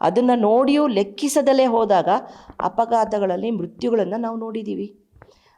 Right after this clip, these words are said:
ಅದು ಯಾರ ತಪ್ಪು? ಅದಕ್ಕೆ ಸ್ವಯಂಕೃತ ಅಪರಾಧ ಅಂತ ಹೇಳ್ತಾರೆ. ನನಗೆ ನಾನು ಮಾಡಿಕೊಳ್ಳುವಂತಹ ದೋಷಗಳು, ಅದಕ್ಕೆ ಪೂರಕ ಏನಾಗತ್ತೆ?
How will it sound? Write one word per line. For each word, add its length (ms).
ಅದು 160
ಯಾರ 280
ತಪ್ಪು? 640
ಅದಕ್ಕೆ 380
ಸ್ವಯಂಕೃತ 680
ಅಪರಾಧ 560
ಅಂತ 480
ಹೇಳ್ತಾರೆ. 640
ನನಗೆ 320
ನಾನು 260
ಮಾಡಿಕೊಳ್ಳುವಂತಹ 920
ದೋಷಗಳು, 920
ಅದಕ್ಕೆ 320
ಪೂರಕ 540
ಏನಾಗತ್ತೆ? 920